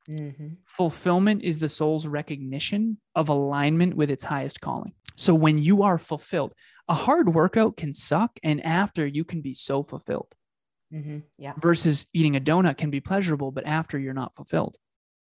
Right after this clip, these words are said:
Speaker 2: No matter how many you eat, I've eaten a dozen. No, I'm just joking. But seriously.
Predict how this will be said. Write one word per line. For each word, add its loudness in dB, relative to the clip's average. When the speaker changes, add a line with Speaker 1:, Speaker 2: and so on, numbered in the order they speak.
Speaker 2:
No 4
matter 4
how 4
many 2
you 2
eat, -2
I've -8
eaten -6
a -14
dozen. -4
No, -6
I'm -8
just -14
joking. -12
But 0
seriously. -4